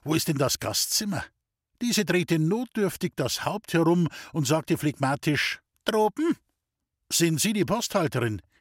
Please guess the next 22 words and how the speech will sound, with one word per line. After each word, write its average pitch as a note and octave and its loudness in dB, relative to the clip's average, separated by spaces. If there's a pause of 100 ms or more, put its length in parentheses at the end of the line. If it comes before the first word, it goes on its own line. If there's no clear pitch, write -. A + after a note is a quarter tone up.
"Ja, F3 2
die C4+ 0
bin B3+ 0
ich." - -2 (460)
"Wirklich?" F3 -2 (200)
"Ja. D#3 2 (360)
Grüßen G3+ 2
Sie E3+ 2
denn E3+ 0
Ihre D#3+ 2
Gäste D#3+ -4
nicht, A3 -2
wenn F#3+ 0
sie E3 0
ankommen?" F3 -2 (880)
Ich D3 2
weiß F3+ 2
nicht G3 0
mehr, F3 2
was E3 0
sie F3+ -2
antwortete, C3+ 0